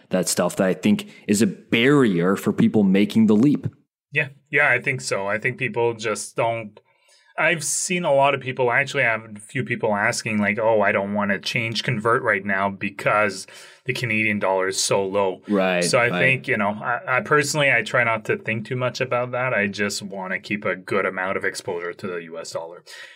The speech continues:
Speaker 2: Yeah, if you're gonna do it and you have large enough amounts,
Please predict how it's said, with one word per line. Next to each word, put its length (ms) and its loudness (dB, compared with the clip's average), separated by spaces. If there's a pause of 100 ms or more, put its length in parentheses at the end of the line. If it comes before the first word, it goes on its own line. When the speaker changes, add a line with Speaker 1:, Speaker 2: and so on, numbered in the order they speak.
Speaker 2:
Yeah, 200 2
if 120 -14
you're 100 2
gonna 220 2
do 220 4
it 180 4
and 200 0
you 60 2
have 440 -2
large 400 2
enough 240 0
amounts, 560 -4